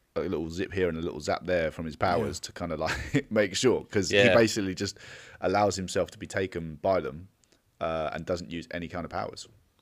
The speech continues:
Speaker 2: And even
Speaker 3: Yeah, I
Speaker 2: when
Speaker 3: thought,
Speaker 2: they're landing
Speaker 3: I,
Speaker 2: that
Speaker 3: yeah.
Speaker 2: ship.
Speaker 3: I thought that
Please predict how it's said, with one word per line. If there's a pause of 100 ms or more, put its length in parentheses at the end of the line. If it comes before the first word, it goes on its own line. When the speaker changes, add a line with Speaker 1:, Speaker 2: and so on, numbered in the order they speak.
(180)
Speaker 2:
And
even
Speaker 3:
Yeah,
I
Speaker 2:
when
Speaker 3:
thought,
Speaker 2:
they're
landing
Speaker 3:
I,
Speaker 2:
that
Speaker 3:
yeah.
Speaker 2:
ship. (1600)
Speaker 3:
I
thought
that